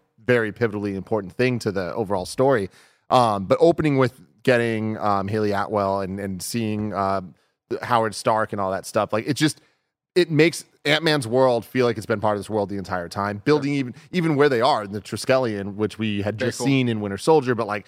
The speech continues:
Speaker 2: Now you're seeing
Speaker 1: now
Speaker 2: it
Speaker 1: it's
Speaker 2: built.
Speaker 1: nineteen eighty-nine, whatever. It's like, all that stuff I thought was, like, really, really cool. And then when they're doing, like, the test run of him jumping out of the, um, the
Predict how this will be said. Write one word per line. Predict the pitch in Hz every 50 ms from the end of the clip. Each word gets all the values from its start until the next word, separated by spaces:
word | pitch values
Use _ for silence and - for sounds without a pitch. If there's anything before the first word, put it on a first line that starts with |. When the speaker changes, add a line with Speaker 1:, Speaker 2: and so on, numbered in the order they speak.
| -
Speaker 2:
Now | 123 139 135
you're | 131 123
seeing | - 151 135
Speaker 1:
now | 123 120 117
Speaker 2:
it | 117
Speaker 1:
it's | 113 -
Speaker 2:
built. | 127 123
Speaker 1:
nineteen | 110 110 113
eighty-nine, | 117 113 104 107 123 151 160 156 151 139
whatever. | 139 135 131
It's | 123 120
like, | 127 117 - - _ _ _
all | - 139 175 185
that | 202 185
stuff | - - 180 165 139
I | 147
thought | 120 139 127 117
was, | 123 104
like, | 113 107 101 92
really, | 101 92 90 113 139 143 135 127 120
really | 113 117 110 101 95
cool. | - 151 151 147 131 117 107 - _ _ _ -
And | 135 135 139 139
then | 156 156 147 135 127 123 113 - _ _ _ _
when | - 117 131 127
they're | 123 123 117
doing, | 127 131 123 120 117
like, | 117 117 107 -
the | 120 113 90 - _ -
test | - 127 117 - -
run | 123 107 104
of | 98
him | 113 107
jumping | 95 117 113 101 107 107
out | 104 101 95
of | 92
the, | 95 95 95 98 95 - -
um, | 104 98 92 87 87 87 87 87 87 87 - _ -
the | 107 101 95 92 87